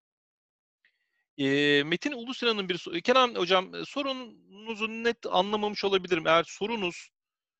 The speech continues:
e, standby'dan, e, logical replication çıkabilir miyimse bildiğim kadarıyla bu sorunun yanıtı hayır,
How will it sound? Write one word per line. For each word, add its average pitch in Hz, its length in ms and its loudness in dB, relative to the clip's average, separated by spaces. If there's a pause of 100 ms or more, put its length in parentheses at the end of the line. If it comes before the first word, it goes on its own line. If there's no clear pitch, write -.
(260)
e, 143 300 0 (340)
standby'dan, 147 1000 4 (280)
e, - 80 -20
logical 135 520 -4
replication 190 520 0
çıkabilir 190 520 -2
miyimse 202 640 -6
bildiğim 214 320 -4
kadarıyla 180 360 2
bu 202 80 -8
sorunun 185 260 -2
yanıtı 175 280 -2
hayır, 143 420 2